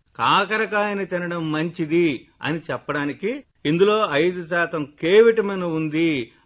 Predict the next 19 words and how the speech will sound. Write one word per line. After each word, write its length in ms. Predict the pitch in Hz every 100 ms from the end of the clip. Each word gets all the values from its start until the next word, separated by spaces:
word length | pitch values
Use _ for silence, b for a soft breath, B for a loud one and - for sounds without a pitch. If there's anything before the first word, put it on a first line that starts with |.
| 107
అన్న 200 | 131 120
విషయాన్ని 520 | 104 - 131 139 240 302 _ -
మీ 120 | 123
దృష్టికి 540 | 110 107 - 131 156 262 _ _ -
తీసుకొస్తున్నాను. 640 | 123 - 87 _ - 82 _ _
ముఖ్యంగా 320 | 151 151 196 180
స్త్రీలు, 440 | - 156 170 127 - _
రక్తస్రావంతో, 760 | 120 120 165 165 156 160 151 147
ఋతు 180 | 131 143
సమస్యలతో 640 | - 160 156 - 147 143
బాధపడేటువంటి 800 | 135 135 131 127 131 123 127 123
స్త్రీలు, 440 | 101 - 110 107 110 _ -
అలాగే 300 | 139 160 160
రక్తస్రావ 640 | 139 - 175 - 180 180
వ్యాధులతో 640 | 156 127 143 180 202 196 202
బాధపడేటువంటి, 800 | 165 160 147 147 143 135 131 120
hemorrhages-తో 640 | 123 175 175 160 - 160
బాధపడేటువంటి 760 | 135 135 131 131 127 123 120
వ్యక్తులు 460 | 117 104 - 123 262